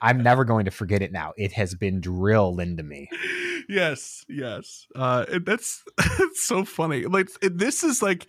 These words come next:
Speaker 2: it's ironically a good example of the, the Pokeball qu-, or the, yeah, the Pokeball question this week too, of, like, what is something you didn't know until somebody pointed it out?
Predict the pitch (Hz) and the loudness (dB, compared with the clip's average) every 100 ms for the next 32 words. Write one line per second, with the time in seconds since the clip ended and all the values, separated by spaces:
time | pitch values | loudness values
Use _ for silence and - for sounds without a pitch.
0 | - - - 185 180 185 185 180 214 233 | -20 -20 -2 -2 2 2 4 4 2 0
1 | - 175 156 147 - 151 139 175 170 127 | 0 2 2 0 0 0 2 2 0 -2
2 | 165 233 - - - - - _ 131 135 | -2 -2 -4 -6 -8 -14 -20 _ 2 4
3 | 131 131 135 143 143 143 143 143 151 139 | 2 0 -4 -2 0 2 2 0 -2 0
4 | 262 302 - 117 - - 131 131 131 170 | 0 -2 0 -2 -2 0 0 2 0 0
5 | 190 123 247 269 135 - 101 117 110 - | 0 0 0 0 0 0 -4 -6 -10 -6
6 | 113 - 190 123 110 113 123 143 165 - | -6 -2 0 0 0 -2 0 0 0 -2
7 | 151 135 127 139 156 135 147 127 123 135 | -2 0 0 2 0 0 -2 -2 -2 -2
8 | 135 135 123 120 123 147 151 - | -2 -4 -4 -4 -4 -2 -2 -2